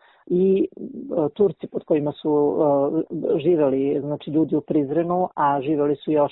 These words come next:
i pod Bugarima, Arnautima i tako dalje, oni su dolazili, išli su od kuće do kuće i gledali su kao, kao u petak farba jaja, pošto se, jel, znamo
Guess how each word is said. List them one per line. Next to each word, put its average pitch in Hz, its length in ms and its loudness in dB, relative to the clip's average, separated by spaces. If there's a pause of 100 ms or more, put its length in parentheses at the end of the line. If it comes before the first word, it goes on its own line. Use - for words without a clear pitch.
i 139 280 0
pod 135 200 -2
Bugarima, 143 500 0
Arnautima 143 680 0
i 135 60 -4
tako 151 260 -2
dalje, 185 260 2 (480)
oni 208 220 2
su - 160 -8
dolazili, 233 840 0 (260)
išli 190 320 0
su - 120 -2
od - 100 -2
kuće 202 280 -4
do 160 120 0
kuće 240 380 -4
i 226 120 0
gledali 190 440 2
su - 180 -4
kao, 175 260 2
kao 185 160 0
u 165 80 2
petak - 380 -4
farba 160 300 2
jaja, 147 300 2
pošto - 260 -10
se, 147 180 -2
jel, 147 180 2
znamo 151 320 0